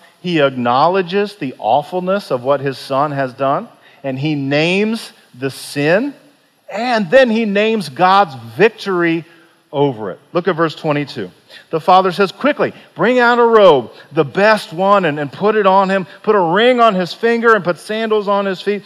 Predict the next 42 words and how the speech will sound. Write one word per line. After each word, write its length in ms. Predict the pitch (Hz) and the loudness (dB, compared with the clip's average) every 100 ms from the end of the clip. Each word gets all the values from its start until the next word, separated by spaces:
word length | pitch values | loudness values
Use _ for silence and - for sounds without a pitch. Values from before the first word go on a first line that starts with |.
| - - | -14 -8
and 160 | 151 | 0
get 140 | 214 226 | 2 2
the 100 | 202 | -2
fatted 460 | 202 202 196 185 | 2 2 2 -2
calf 360 | 202 185 185 - - - | -2 0 0 -2 -20 -6
and 180 | 156 147 | -6 -2
kill 200 | 208 175 | 0 0
it." 80 | 160 | 2
You 60 | |
know, 120 | 175 | 2
the 80 | 170 | 2
one 220 | 165 180 | 2 2
that 80 | 175 | 2
we've 180 | 165 160 | -2 -2
been 160 | 156 147 | -4 -6
saving 420 | - 156 165 160 | -2 0 0 -6
for 140 | 156 | -6
a 40 | 139 | -6
special 420 | - 160 160 147 | -4 -4 -4 -8
occasion? 420 | 139 151 143 151 - - | -4 -6 -6 -12 -18 -16
This 220 | 131 127 131 | -8 -8 -8
is 100 | 120 | -12
the 120 | 127 | -12
special 440 | - 123 - 127 | -4 -4 -4 -10
occasion. 420 | 123 113 101 98 - - - | -10 -10 -10 -12 -20 -20 -6
We 140 | 143 | -2
are 100 | 165 | 0
gonna 240 | 147 127 131 | 0 -2 -2
eat 280 | 196 226 - - | -2 -2 -8 -6
and 160 | 135 - | -6 -2
celebrate 520 | 196 202 190 180 180 | 2 4 4 4 2
because 260 | 147 139 120 | 0 -4 -4
the 120 | 117 | -8
son 280 | - 185 180 | -2 0 0
of 60 | |
mine 300 | 170 165 151 | 0 0 0
was 200 | 113 110 | -4 -6
dead 320 | - 139 175 | -4 0 0
and 100 | 131 | 0
now 220 | 110 113 113 | -4 -4 -6
he's 200 | 107 - | -12 -14
alive. 540 | 107 165 202 214 | -6 -2 2 2